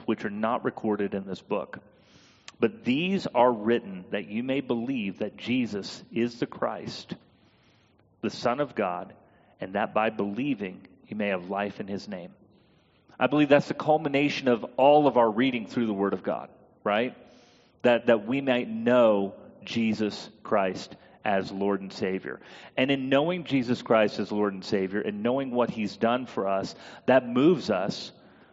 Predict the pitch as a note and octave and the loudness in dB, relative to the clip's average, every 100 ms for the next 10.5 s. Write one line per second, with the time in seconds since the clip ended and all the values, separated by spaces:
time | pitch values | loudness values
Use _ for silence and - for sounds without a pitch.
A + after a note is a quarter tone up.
0 | _ - B2+ A#2+ A2+ - A#2 A#2+ A#2 A#2 | _ 2 4 4 2 2 2 2 -2 0
1 | B2+ - B2 C#3+ - - - _ _ _ | -2 -2 -2 -4 -6 -14 -20 _ _ _
2 | _ _ _ - A2 A#2 - B2+ A2+ A#2 | _ _ _ 0 2 2 0 0 2 2
3 | A#2 G2+ A2+ C3 C3 G#2+ G#2+ G#2 - - | 2 2 2 2 0 0 2 0 -2 -16
4 | - - G#2 A2 D3+ A#2 F2+ - G#2 G2+ | -16 -4 -2 0 0 0 -4 -4 -6 -4
5 | G#2+ F#2+ F#2 - G2+ E2 - - - - | -4 -2 -4 -4 -4 -4 -6 -6 -12 -14
6 | - - _ _ A2 A2 G#2+ B2+ D3+ C3 | -20 -20 _ _ 2 2 4 4 4 0
7 | - D3 C#3+ B2+ A2 G#2+ G#2 A2+ A#2 - | -2 -4 -4 0 0 0 0 0 0 -2
8 | A#2+ - C3 A#2 A#2+ A2 - G#2+ F#2+ B2+ | -4 -2 -2 0 -2 -2 0 0 2 2
9 | A2 - G#2+ B2 A#2 A#2 - C#3 C#3 A#2+ | 2 -2 -2 -2 0 -4 -4 -6 -4 -2
10 | A2 G#2+ - C3+ | -4 -2 4 4